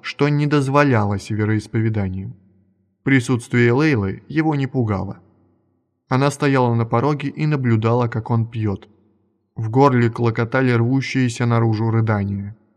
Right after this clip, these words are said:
«Умар, нам надо с тобой поговорить».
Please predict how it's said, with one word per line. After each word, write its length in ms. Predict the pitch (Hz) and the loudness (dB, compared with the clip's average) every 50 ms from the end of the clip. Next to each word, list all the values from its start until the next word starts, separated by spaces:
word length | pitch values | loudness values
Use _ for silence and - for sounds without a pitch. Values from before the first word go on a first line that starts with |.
| _ _ _ _ _ _ _ _ _ _ - | _ _ _ _ _ _ _ _ _ _ -6
«Умар, 480 | 139 139 139 135 127 123 117 117 117 - - - | -4 -2 -2 0 0 0 0 -2 -4 -6 -10 -8
нам 240 | 135 131 131 131 131 | -4 -4 -2 -2 0
надо 220 | 139 143 131 139 | -2 0 0 -2
с 80 | 127 - | -2 -2
тобой 320 | - 143 131 123 131 127 | -2 -4 -2 0 0 -2
поговорить». 680 | 120 123 135 123 127 135 135 135 127 123 117 110 - - | 0 0 -2 0 0 0 0 0 0 0 -2 -2 -4 -8